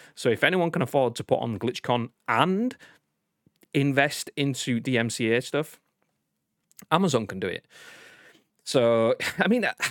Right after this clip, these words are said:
just don't understand. I mean, it, like, like it mentions right at the bottom, the way this article wrapped up, uh, Amazon is simply not doing right by Twitch's most valuable asset, its creative community. It does in so many ways, but in D M C A,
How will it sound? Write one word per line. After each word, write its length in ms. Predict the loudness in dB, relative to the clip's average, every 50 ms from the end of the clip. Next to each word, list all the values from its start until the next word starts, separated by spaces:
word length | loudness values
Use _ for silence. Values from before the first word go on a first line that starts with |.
| -6 _ _
just 160 | -10 -6 0 2
don't 160 | 2 2 2
understand. 500 | 2 0 0 0 2 2 2 4 4 2
I 40 | 2
mean, 120 | 2 0
it, 240 | 0 -4 -6 -2 0
like, 240 | 0 0 0 0 0
like 220 | 0 0 0 -2
it 120 | -6 -2
mentions 460 | 0 0 0 0 0 0 -2 -2 -2 -4
right 440 | -2 0 2 2 2 2 0 0
at 60 | 0 -2
the 80 | 2
bottom, 200 | 2 2 0 0
the 100 | -2 0
way 100 | 0 0
this 140 | 0 2 0
article 280 | 0 0 0 0 0 0
wrapped 280 | 0 0 -2 -4 -8 -8
up, 200 | -8 -8 -10 -18 -20 -20 -20 -20 -10 _
uh, 160 | 0 0 2 2
Amazon 440 | 2 2 2 2 2 2 2 2 2
is 100 | 0 -2
simply 280 | -2 -2 -2 -4 -2 -2
not 160 | -2 -2 -2
doing 160 | 0 -2 0 0
right 160 | 0 0 0
by 100 | -2 -6
Twitch's 300 | -6 -8 -10 -12 -10 -8
most 180 | -8 -8 -6 -4
valuable 320 | -6 -4 -4 -4 -4 -6
asset, 260 | -6 -6 -6 -8 -8
its 140 | -8 -12 -12
creative 580 | -14 -14 -8 -4 -2 -2 -2 -2 -4 -8 -14 -16
community. 500 | -12 -12 -10 -10 -10 -12 -10 -10 -8 -2
It 220 | -2 -2 -2 2 2
does 240 | 2 4 4 4
in 120 | 4 2 2
so 260 | 2 2 2 2 4
many 180 | 4 2 2 4
ways, 500 | 4 4 4 4 2 0 -2 -4 -6 -8 -10 -20 -20 -10 _
but 100 | -6 -2
in 140 | -2 -2 0
D 120 | 2 2 2
M 120 | 2 2
C 260 | -2 -2 0 2 2
A, 260 | 2 2 0 -4 -6